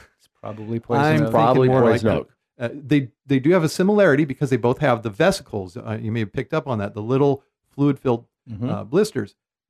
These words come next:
Speaker 2: Both of them have that. Another thing that, uh, differentiates it from poison oak is that the little line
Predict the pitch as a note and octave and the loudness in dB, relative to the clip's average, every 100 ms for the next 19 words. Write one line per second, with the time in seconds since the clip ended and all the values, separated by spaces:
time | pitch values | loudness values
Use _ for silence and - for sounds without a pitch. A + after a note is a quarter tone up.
0 | - C#3 F#3 E3+ D3+ D#3+ D#3+ B2+ G2+ C3+ | 0 0 0 -2 -2 -2 0 -2 0 2
1 | G3+ G#3 E3 C3 - _ C3 A#2+ A#2 A2+ | 2 2 0 0 -4 _ -16 -10 -8 -8
2 | A2 _ _ _ _ C#3+ D#3 D3+ D#3+ C3 | -10 _ _ _ _ -4 0 0 0 -2
3 | A#2+ - G#2+ - D3+ A2+ A#2 E3+ C3+ - | -4 -8 -10 -4 -2 0 0 0 0 -4
4 | A#2 A#2 - B2 A#2+ B2 A2 G#2+ C#3 C3 | -8 -8 -6 -4 -4 -4 -6 -4 -2 -2
5 | G#2 - _ _ A#2+ C3 C#3 C#3+ D3 | -6 -10 _ _ -6 -2 0 0 -2